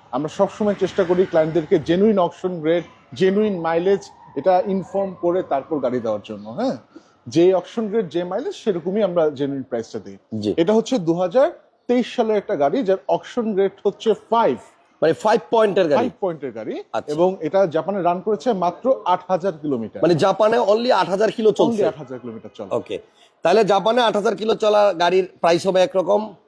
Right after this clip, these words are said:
Speaker 1: রাইট।
Speaker 2: পঞ্চাশ হাজার কিলো চললে হবে আরেক রকম।
Speaker 1: রাইট, রাইট। আপনাকে
Speaker 2: আচ্ছা।
Speaker 1: সেরকমই পে করতে
Speaker 2: জি।
Speaker 1: হবে।
Speaker 2: তাহলে এটার মাইলেজ হচ্ছে আপনার only
Speaker 1: আট হাজার,
Speaker 2: আট হাজার। এখনো
Speaker 1: আট হাজার
Speaker 2: আট হাজার আছে, আট হাজার
Speaker 1: এখনো
Speaker 2: something।
Speaker 1: আট হাজারই আছে।
Speaker 2: আর এটা আপনার পয়েন্ট হচ্ছে ফাইভ, অপশন
Speaker 1: পয়েন্ট
Speaker 2: পয়েন্ট
Speaker 1: হচ্ছে
Speaker 2: ফাইভ।
Speaker 1: ফাইভ।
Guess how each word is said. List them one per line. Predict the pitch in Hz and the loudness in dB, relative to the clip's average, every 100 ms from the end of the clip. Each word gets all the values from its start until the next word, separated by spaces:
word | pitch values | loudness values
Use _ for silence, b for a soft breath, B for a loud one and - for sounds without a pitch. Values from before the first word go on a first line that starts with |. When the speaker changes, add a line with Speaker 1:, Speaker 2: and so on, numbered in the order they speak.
| - | -10
Speaker 1:
রাইট। | 131 101 - | -8 -8 -2
Speaker 2:
পঞ্চাশ | 190 185 190 | 0 2 2
হাজার | 170 180 | 2 0
কিলো | 165 190 | 0 -2
চললে | - 175 165 | 2 4 4
হবে | 151 | 4
আরেক | 151 147 | 4 2
রকম। | 147 131 | 0 -2
Speaker 1:
রাইট, | 110 98 - | -4 -8 -18
রাইট। | 101 104 | -20 -16
আপনাকে | 135 - 269 | -10 -8 -6
Speaker 2:
আচ্ছা। | 226 | -2
Speaker 1:
সেরকমই | 185 175 160 | -2 -2 -4
পে | 123 | -6
করতে | 110 - 143 | -8 -6 0
Speaker 2:
জি। | 165 | 2
Speaker 1:
হবে। | 139 95 _ - | 2 -2 _ -2
Speaker 2:
তাহলে | 170 208 - | 2 2 2
এটার | 196 240 220 | 2 4 4
মাইলেজ | 190 208 220 | 2 4 4
হচ্ছে | 226 - | 2 2
আপনার | 240 247 247 | 2 2 0
only | 254 - 208 | -2 -2 0
Speaker 1:
আট | |
হাজার, | 233 220 190 | 2 2 2
Speaker 2:
আট | |
হাজার। | 165 180 151 | 2 2 2
এখনো | 120 170 165 262 | 2 2 2 4
Speaker 1:
আট | |
হাজার | 233 | 4
Speaker 2:
আট | 175 | 2
হাজার | 196 185 | 2 2
আছে, | 147 151 | 2 0
আট | |
হাজার | 180 | 0
Speaker 1:
এখনো | 208 196 | 0 0
Speaker 2:
something। | 175 185 | 0 0
Speaker 1:
আট | 135 | -2
হাজারই | 123 113 | -6 -10
আছে। | 101 110 95 - | -14 -18 -14 -2
Speaker 2:
আর | 147 160 165 - | 2 2 0 0
এটা | 190 214 | 2 2
আপনার | 202 254 262 - _ | 2 2 2 0 _
পয়েন্ট | 214 233 240 | 2 4 2
হচ্ছে | - 254 | 2 0
ফাইভ, | - 196 156 | 2 0 0
অপশন | 165 - 220 | -4 -2 2
Speaker 1:
পয়েন্ট | 190 | 4
Speaker 2:
পয়েন্ট | 226 202 | 2 2
Speaker 1:
হচ্ছে | 190 | 2
Speaker 2:
ফাইভ। | 170 127 | 2 2
Speaker 1:
ফাইভ। | 123 | -2